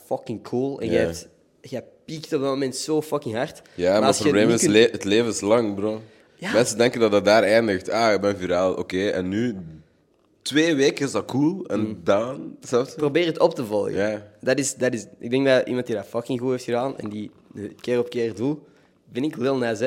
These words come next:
Speaker 1: X.
Speaker 2: Ja, sowieso.
Speaker 1: Dat die social media bespeelt is insane.
Speaker 2: Sowieso.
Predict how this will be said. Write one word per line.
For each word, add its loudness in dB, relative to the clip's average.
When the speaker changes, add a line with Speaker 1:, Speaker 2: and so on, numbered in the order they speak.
Speaker 1:
X. -12
Speaker 2:
Ja, 0
sowieso. 0
Speaker 1:
Dat -6
die -2
social 0
media 4
bespeelt -2
is -10
insane. -4
Speaker 2:
Sowieso. -2